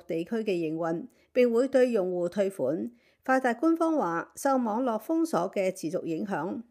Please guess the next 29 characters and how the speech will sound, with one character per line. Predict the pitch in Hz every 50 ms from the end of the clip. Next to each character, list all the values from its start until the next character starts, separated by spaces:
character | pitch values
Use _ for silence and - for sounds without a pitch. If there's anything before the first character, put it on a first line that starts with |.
| _ -
喺 | 220 208 202
過 | 214 202 190 196
去 | 196 202 190
嘅 | 190 202 185 180 180 165
二 | 165
十 | - 190
日 | - - 180 156 - -
入 | 175 175 -
邊， | 185 180 175 175 170 - - _ _ - -
技 | - 269 269
術 | 269 285 277 269
團 | - 220 175 170 175
隊 | 175 165 175 240 285 285
幾 | - 349 349
乎 | 330 - 160 180
係 | 185 180 185
每 | 190 180 170 180 220
小 | 220 - 175 175 247
時 | 233 - 190 165 156
都 | 160 - 247
喺 | 262 269 254
度 | - 202 185 185
進 | 185 - 208 202 208
行 | 196 180 156 160 170
嘗 | 170 - 175 156 160 170
試 | - - 196 196
同 | - 180 160 165
調 | - 180 160 156
整。 | 156 170 147 151 180 220 247